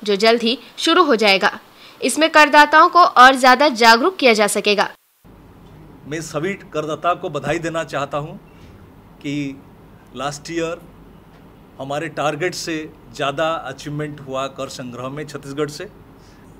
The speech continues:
Speaker 2: टू हंड्रेड नाइंटी एट करोड़ collect कर चुके हैं, जो कि last year तुलना में थ्री हंड्रेड नाइन परसेंट ज़्यादा है। Growth is three hundred nine percent more than last year।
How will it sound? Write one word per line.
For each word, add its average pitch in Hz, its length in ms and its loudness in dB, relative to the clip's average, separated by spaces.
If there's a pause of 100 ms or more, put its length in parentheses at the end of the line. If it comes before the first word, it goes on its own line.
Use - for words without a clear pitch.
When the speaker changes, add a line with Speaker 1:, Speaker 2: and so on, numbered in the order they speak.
(220)
Speaker 2:
टू 190 140 -2
हंड्रेड 180 280 -6
नाइंटी 160 300 -8
एट 185 160 -10
करोड़ 175 240 -10
collect 165 340 -10
कर 156 140 -10
चुके 147 280 -10
हैं, 160 260 -12 (1800)
जो 170 140 -4
कि 185 160 -8
last 165 380 -4
year 208 120 4
तुलना 165 360 -6
में 120 320 -12 (720)
थ्री 196 180 -4
हंड्रेड 190 320 -2
नाइन 175 260 -6
परसेंट 160 560 -12 (360)
ज़्यादा 131 360 -6
है। 101 220 -18 (840)
Growth 156 220 -8
is 156 160 -6
three 156 280 -10
hundred 156 280 -8
nine 147 280 -8
percent 139 340 -12
more 135 140 -8
than 131 260 -12
last 107 180 -12
year। 95 280 -20